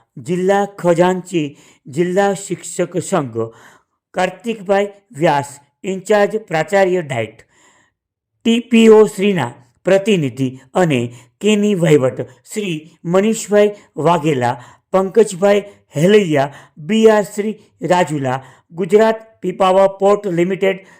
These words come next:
સ્વાદીપ સંસ્થાના પ્રતિનિધિ રાજુભાઈ ચાવડા, ઈશાબેન દેસાઈ, સી એસ આર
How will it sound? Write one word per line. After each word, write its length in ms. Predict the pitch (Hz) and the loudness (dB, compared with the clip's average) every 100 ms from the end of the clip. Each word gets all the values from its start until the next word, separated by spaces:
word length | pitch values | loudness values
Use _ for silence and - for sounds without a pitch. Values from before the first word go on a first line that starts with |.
| _ | _
સ્વાદીપ 480 | 185 180 190 220 - | 0 0 0 -6 -10
સંસ્થાના 640 | - - - - 196 135 117 - - | -8 -6 -4 -4 -4 -4 -8 -18 -4
પ્રતિનિધિ 680 | 185 190 226 160 123 135 131 _ 170 | -2 0 -2 -2 -4 -6 -8 _ -2
રાજુભાઈ 640 | 175 190 202 170 190 196 - _ - | 0 0 -2 -4 -4 -4 -8 _ -6
ચાવડા, 500 | 185 190 160 120 107 _ _ - | 0 0 0 -4 -8 _ _ -14
ઈશાબેન 580 | 190 - 208 196 202 202 185 _ - | -12 -4 0 2 0 -2 -8 _ -6
દેસાઈ, 540 | 156 190 196 165 143 - _ _ - | -4 -4 -6 -8 -8 -12 _ _ -8
સી 200 | 214 214 | -2 2
એસ 240 | 202 202 | 2 0
આર 140 | 147 | -8